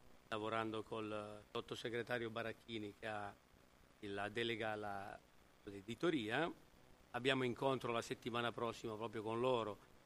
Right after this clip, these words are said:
e con la fieg, perché dobbiamo portare un prodotto che interessi e, e che riporti, eh, popolazione a leggere, non gli smartphone,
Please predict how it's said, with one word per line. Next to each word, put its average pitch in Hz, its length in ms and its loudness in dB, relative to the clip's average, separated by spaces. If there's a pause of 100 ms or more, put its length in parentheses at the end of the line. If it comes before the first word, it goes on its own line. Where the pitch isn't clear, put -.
e 127 120 -2
con 113 180 0
la 117 100 4
fieg, 117 680 2 (1040)
perché 156 360 6
dobbiamo 147 420 10
portare 131 460 6
un 139 100 4
prodotto 131 560 4
che 151 140 8
interessi 151 1000 8 (460)
e, 110 540 2 (340)
e 123 100 -2
che - 140 8
riporti, 131 840 10 (100)
eh, 101 680 -4 (640)
popolazione 123 640 6
a 117 40 12
leggere, 110 680 8 (340)
non 127 240 8
gli 113 200 4
smartphone, 110 960 4